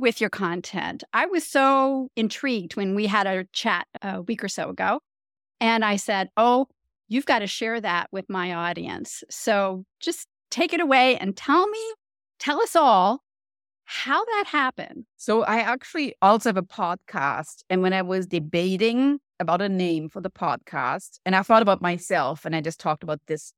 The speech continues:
Speaker 2: wellness program that I have. It's called Journey to Wellness. I thought, "How would I label myself? What do I really do that makes me stand out?"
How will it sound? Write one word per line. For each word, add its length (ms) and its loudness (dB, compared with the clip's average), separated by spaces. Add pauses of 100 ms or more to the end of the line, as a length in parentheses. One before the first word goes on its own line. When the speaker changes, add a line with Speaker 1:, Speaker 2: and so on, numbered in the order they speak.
Speaker 2:
wellness 340 -2
program 380 -2
that 120 0
I 200 -2 (300)
have. 320 -14
It's 160 -10
called 240 -4
Journey 240 -6
to 120 -10
Wellness. 460 -4 (380)
I 80 4
thought, 240 4
"How 200 4
would 120 0
I 280 2 (100)
label 460 2
myself? 640 -4
What 140 4
do 100 6
I 80 6
really 320 2
do 320 -6
that 160 -2 (120)
makes 320 -6
me 140 -8
stand 380 -6
out?" 260 -6